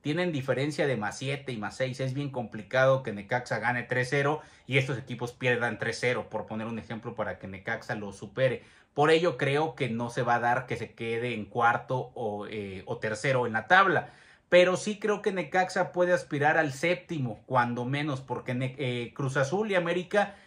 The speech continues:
se van a enfrentar, se van a quitar puntos. Si llegaran a empatar,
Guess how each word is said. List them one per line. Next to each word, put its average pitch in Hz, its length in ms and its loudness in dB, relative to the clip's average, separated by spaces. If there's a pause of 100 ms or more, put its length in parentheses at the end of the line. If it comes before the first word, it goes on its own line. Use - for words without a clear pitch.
(120)
se - 140 -4
van 143 180 2
a 165 40 0
enfrentar, 143 500 2
se 131 100 -4
van 127 160 2
a 139 80 -2
quitar 131 400 -2
puntos. 139 380 -6
Si 113 100 -8
llegaran 139 400 0
a 143 40 -2
empatar, 135 600 2